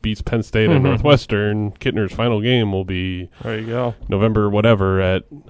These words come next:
Speaker 1: uh, up in Evanston." And I don't know if Tim Beckman read that or
Speaker 2: <laughs>
Speaker 1: someone, someone got wind of it
Speaker 2: Bulletin
Speaker 1: to
Speaker 2: board
Speaker 1: him,
Speaker 2: material.
Speaker 1: but he did call me <laughs>
Speaker 2: Oh.
Speaker 1: a couple days before the Penn
Speaker 2: Okay.
Speaker 1: State game,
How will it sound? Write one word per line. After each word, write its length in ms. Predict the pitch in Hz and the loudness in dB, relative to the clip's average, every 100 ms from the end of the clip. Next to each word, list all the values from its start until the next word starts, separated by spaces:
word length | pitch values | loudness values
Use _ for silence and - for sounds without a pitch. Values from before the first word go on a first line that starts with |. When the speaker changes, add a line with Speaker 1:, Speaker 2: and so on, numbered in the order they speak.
| - | -10
Speaker 1:
uh, 460 | 98 95 95 92 90 - - - - - - 78 | -6 -4 -4 -6 -8 -14 -20 -20 -20 -20 -12 -6
up 160 | 101 | -2
in 100 | 104 | 0
Evanston." 560 | 113 104 92 - 90 92 | 0 0 -4 -6 -8 -6
And 200 | 92 90 _ _ - - - - - | -8 -10 _ _ -20 -18 -16 -16 -6
I 60 | 98 | 0
don't 100 | 120 | 2
know 60 | |
if 100 | 110 | 0
Tim 140 | - 107 | 0 0
Beckman 340 | 110 90 82 | -2 -2 -4
read 180 | 92 120 | -4 0
that 340 | 135 131 131 - | 2 2 0 0
or 140 | 147 | -2
Speaker 2:
<laughs> 0 | |
Speaker 1:
someone, 400 | 107 165 117 175 | 6 6 8 6
someone 300 | - 160 175 | 6 8 8
got 200 | 170 139 | 8 8
wind 200 | 117 147 | 6 6
of 60 | 160 | 8
it 40 | |
Speaker 2:
Bulletin 220 | 165 165 170 | 8 10 10
Speaker 1:
to 60 | |
Speaker 2:
board 140 | 170 170 | 10 8
Speaker 1:
him, 80 | |
Speaker 2:
material. 500 | 165 - 123 120 127 - - - | 6 2 2 2 2 -2 -14 0
Speaker 1:
but 140 | 113 107 | 2 4
he 120 | 120 | 4
did 320 | 117 175 147 | 8 6 6
call 340 | - 170 170 | 2 8 8
me 320 | 135 107 107 101 | 8 6 4 4
<laughs> 20 | |
Speaker 2:
Oh. 480 | - - - 113 131 | 4 4 4 4 4
Speaker 1:
a 40 | |
couple 220 | - - 135 | 4 4 4
days 260 | 131 127 | 4 4
before 300 | 113 - 139 | 2 0 0
the 80 | 127 | 0
Penn 200 | 110 104 | 2 0
Speaker 2:
Okay. 140 | 104 113 | 2 2
Speaker 1:
State 240 | 107 - | 2 2
game, 420 | 92 95 98 95 | 2 2 2 0